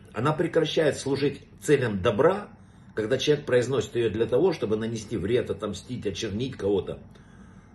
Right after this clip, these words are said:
Да, это правда. Но правда, произнесенная с плохими намерениями, превосходит любую ложь, сказали наши мудрецы.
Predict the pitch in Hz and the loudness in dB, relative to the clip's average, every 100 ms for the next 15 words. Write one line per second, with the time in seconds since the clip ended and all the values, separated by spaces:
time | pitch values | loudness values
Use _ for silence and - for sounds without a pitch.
0 | - - 196 262 247 202 - 170 104 - | -20 -2 4 6 6 4 4 4 4 0
1 | 71 - - - - - - - 190 175 | -8 -10 -18 -20 -20 -8 -4 0 2 2
2 | 139 135 123 143 165 156 131 - 127 139 | 0 0 -2 -2 -2 -2 -2 -2 -4 -4
3 | 135 131 143 202 190 113 98 85 - 127 | -6 -6 -2 0 0 0 -4 -4 -2 0
4 | 127 - 147 139 120 113 127 113 120 - | 0 2 2 2 -2 0 0 2 2 0
5 | - 87 85 82 80 73 82 80 - - | -4 -4 -4 -4 -6 -8 -10 -10 -10 -14